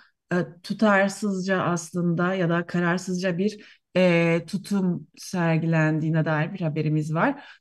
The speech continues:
Humanist International'ın haberine göre iki bin, e, iki bin yirmi bir yılında dine küfürden hapis cezasına çarptırılan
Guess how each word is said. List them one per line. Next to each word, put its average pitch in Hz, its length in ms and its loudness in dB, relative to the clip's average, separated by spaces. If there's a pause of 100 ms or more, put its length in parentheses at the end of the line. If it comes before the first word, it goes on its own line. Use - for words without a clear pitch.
(100)
Humanist 202 560 2
International'ın 196 760 0
haberine 185 420 -2
göre 185 260 -2
iki 180 200 -6
bin, 175 480 -2
e, 165 320 0
iki 165 200 -2
bin 175 120 2
yirmi 165 240 2
bir 240 120 4
yılında 170 560 4 (440)
dine 196 320 4
küfürden 214 360 0
hapis 214 380 0
cezasına 185 560 -2
çarptırılan 180 800 0